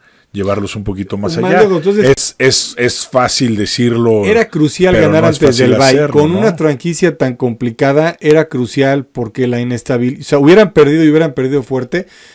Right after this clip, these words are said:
Speaker 2: Yo sí hubiera esperado un lunes de mucha inestabilidad respecto al equipo en todas las áreas,
Speaker 1: Sí.
Speaker 2: ¿no? O sea, ya tendrías a la prensa pidiendo R G three,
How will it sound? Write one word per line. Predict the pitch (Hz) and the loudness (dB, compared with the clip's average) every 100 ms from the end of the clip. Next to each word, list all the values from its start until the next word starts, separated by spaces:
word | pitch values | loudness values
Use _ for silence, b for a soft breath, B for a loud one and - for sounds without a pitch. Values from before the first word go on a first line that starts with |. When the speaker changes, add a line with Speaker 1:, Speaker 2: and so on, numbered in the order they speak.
| B 135 | B -2
Speaker 2:
Yo | 160 | -2
sí | 170 180 | 0 0
hubiera | 175 170 | 0 -2
esperado | - 139 139 143 | -6 -8 -4 -2
un | 143 147 139 | -2 -2 -4
lunes | 139 139 139 117 | -4 -4 -6 -6
de | 120 113 | -8 -6
mucha | 120 147 156 - | -4 -4 -4 -6
inestabilidad | 139 117 - 110 110 113 120 151 | -6 -8 -8 -8 -8 -6 -6 -6
respecto | 120 113 - 110 - | -8 -12 -10 -12 -8
al | 110 | -8
equipo | 110 127 120 185 - b b b | -8 -10 -8 -10 -10 b b b
en | - 123 117 | -10 -10 -4
todas | 147 143 | 0 0
las | 127 98 | -2 -6
áreas, | 120 110 131 | -6 -6 -8
Speaker 1:
Sí. | |
Speaker 2:
¿no? | 117 151 | -8 -8
O | |
sea, | 147 | 0
ya | 147 156 | 2 2
tendrías | 156 139 147 147 | 0 -2 -2 -2
a | 127 | -4
la | 120 | -4
prensa | 127 139 131 123 | -4 -6 -6 -8
pidiendo | 123 123 127 120 | -8 -6 -6 -6
R | 113 | -8
G | 107 104 | -10 -6
three, | 147 156 160 156 | 0 0 0 -4